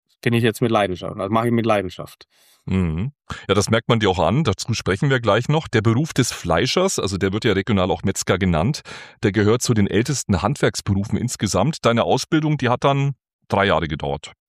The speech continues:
Speaker 1: Genau, drei Jahre hat's gedauert und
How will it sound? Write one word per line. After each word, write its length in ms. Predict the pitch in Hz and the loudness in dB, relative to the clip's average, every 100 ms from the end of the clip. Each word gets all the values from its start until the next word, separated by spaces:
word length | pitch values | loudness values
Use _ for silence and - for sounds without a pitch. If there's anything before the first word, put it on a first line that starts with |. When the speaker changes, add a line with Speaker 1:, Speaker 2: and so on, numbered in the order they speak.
| _ _ - - | _ _ -20 -8
Speaker 1:
Genau, 240 | - 117 98 - | 0 0 0 -2
drei 240 | 110 110 | 0 2
Jahre 480 | 107 110 123 143 143 | 2 2 2 2 0
hat's 220 | 135 - | -4 -4
gedauert 540 | - - 131 135 135 _ _ _ _ _ 131 | -4 0 2 0 -2 _ _ _ _ _ -4
und 340 | 117 113 | -2 -2